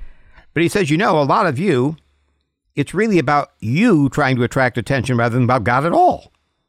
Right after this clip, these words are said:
So he says, alms begging. He said, when you give to the needy, you know, don't sound trumpets and things. They're doing this so they can be praised by others, Jesus says. They're not, they don't care about the poor. They,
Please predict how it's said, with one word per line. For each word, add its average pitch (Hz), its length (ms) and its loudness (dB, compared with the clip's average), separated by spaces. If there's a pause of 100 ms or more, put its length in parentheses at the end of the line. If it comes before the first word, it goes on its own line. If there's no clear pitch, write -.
(880)
So - 120 -4
he 131 40 2
says, 151 180 0
alms 202 320 0
begging. 95 400 -4
He - 140 -18
said, 170 180 -2
when 143 100 2
you 247 120 4
give 143 180 2
to 139 80 -2
the 127 100 0
needy, 131 360 0 (600)
you 139 140 -2
know, 151 300 0 (580)
don't 160 240 -2
sound 147 360 0 (140)
trumpets 196 400 -2
and 139 140 0
things. 147 480 -4 (400)
They're 208 140 0
doing 156 200 2
this 165 120 0
so 170 80 -2
they 165 80 0
can 165 100 0
be 156 100 4
praised 165 400 0
by 165 140 0
others, 101 300 -2
Jesus 71 320 -14
says. - 280 -20 (640)
They're 269 280 2
not, 165 340 0 (920)
they 151 120 0
don't 185 200 0
care 147 280 0
about 123 260 2
the - 100 -4
poor. 104 260 2
They, 131 60 0